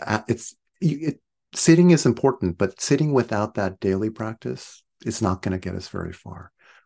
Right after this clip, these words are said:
We need both, and they, they will complement each other, feed each other. Um, so if you haven't already started practicing, even just, like, pick one or two activities in a day and say, "Can I do this with a little bit of mindfulness?" You don't have to go all out. It doesn't have to be hardcore.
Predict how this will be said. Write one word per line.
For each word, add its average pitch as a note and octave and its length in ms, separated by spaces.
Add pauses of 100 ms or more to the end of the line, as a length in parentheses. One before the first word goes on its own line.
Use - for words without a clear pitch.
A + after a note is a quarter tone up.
We A2+ 120
need G#2+ 240
both, F2 320
and G2 140
they, G2 140
they G#2 140
will G2 120
complement F#2+ 560
each F2+ 140
other, F#2+ 180
feed F#2+ 380
each F#2 240
other. E2+ 340 (720)
Um, F2+ 500 (180)
so - 180
if B2+ 120
you B2+ 120
haven't C3+ 260
already A#2 320
started G2+ 420
practicing, G2+ 640
even B2+ 200
just, - 180
like, - 140 (160)
pick C3 180
one A2+ 240
or A#2+ 80
two A2+ 220
activities F#2 500
in F#2 80
a F2+ 80
day F2+ 160
and F#2 140
say, - 120
"Can A#2+ 200
I A2+ 80
do A2 180
this - 320 (480)
with - 180
a G2+ 60
little F#2+ 180
bit F#2+ 140
of F2+ 80
mindfulness?" E2+ 560
You A#2+ 60
don't A2 80
have A#2+ 100
to A#2+ 80
go G#2 180
all F2+ 280
out. E2 300
It G2+ 80
doesn't F#2+ 120
have G2 80
to G#2+ 80
be G2 60
hardcore. E2+ 500